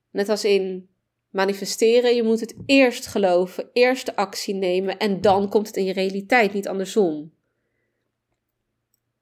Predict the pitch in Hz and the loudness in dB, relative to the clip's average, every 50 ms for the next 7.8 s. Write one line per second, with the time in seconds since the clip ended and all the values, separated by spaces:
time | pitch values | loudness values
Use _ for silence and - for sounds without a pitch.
0 | _ _ _ _ - 180 - 202 196 - 214 202 185 180 220 226 214 - - - | _ _ _ _ -6 -4 -2 -2 0 2 2 2 2 4 2 2 2 2 -4 -10
1 | 208 185 - 202 190 180 180 - 175 160 - - - - - _ _ _ _ _ | -10 -6 -2 0 0 0 -2 -4 -8 -10 -10 -10 -16 -18 -20 _ _ _ _ _
2 | _ _ _ _ _ _ _ _ _ _ _ - 160 165 - - 185 185 - - | _ _ _ _ _ _ _ _ _ _ _ -12 -10 -8 -6 -6 -6 -8 -10 -12
3 | - 180 190 202 226 233 214 165 156 175 226 269 - - - - _ _ _ _ | -8 -4 -2 -2 0 0 0 -2 -2 -2 -4 -8 -10 -16 -20 -20 _ _ _ _
4 | _ _ _ _ _ _ _ _ _ _ _ _ _ _ _ _ _ _ _ _ | _ _ _ _ _ _ _ _ _ _ _ _ _ _ _ _ _ _ _ _
5 | _ _ _ _ - - _ _ - 180 170 165 165 165 151 147 147 151 156 156 | _ _ _ _ -20 -20 _ _ -6 -4 -4 -4 -6 -6 -6 -8 -8 -10 -12 -16
6 | 175 _ _ _ _ _ _ _ _ _ _ _ _ _ _ _ _ _ _ _ | -18 _ _ _ _ _ _ _ _ _ _ _ _ _ _ _ _ _ _ _
7 | _ _ _ _ _ _ _ _ _ - 180 165 156 - - | _ _ _ _ _ _ _ _ _ -8 -8 -8 -8 -10 -18